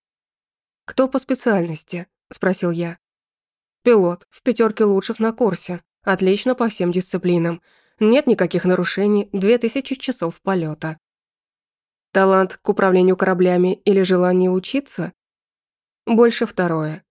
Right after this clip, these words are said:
Рафаэль перевёл взгляд в сторону. Похоже, студентка всё ещё находилась в его кабинете, и, судя по тому, что пришла за советом к ректору академии, выбора у неё просто не оставалось. «Маркус, я не прошу взять её на практику.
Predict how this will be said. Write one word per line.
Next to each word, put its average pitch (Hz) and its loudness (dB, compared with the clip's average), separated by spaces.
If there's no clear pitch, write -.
Рафаэль 208 0
перевёл 214 2
взгляд 175 -2
в - -18
сторону. 165 -6
Похоже, 269 0
студентка 208 0
всё 185 -2
ещё 180 -2
находилась 190 -2
в 202 -2
его 185 0
кабинете, 180 0
и, 240 0
судя 233 2
по 226 -4
тому, 233 -2
что 185 -4
пришла 175 -4
за 170 -2
советом 175 -2
к - -6
ректору 175 -4
академии, 180 0
выбора 220 4
у - 4
неё 247 2
просто 208 -4
не 202 0
оставалось. 156 -8
«Маркус, 180 0
я 202 2
не 233 2
прошу 285 -2
взять 196 -2
её 185 0
на 214 -2
практику. 170 -6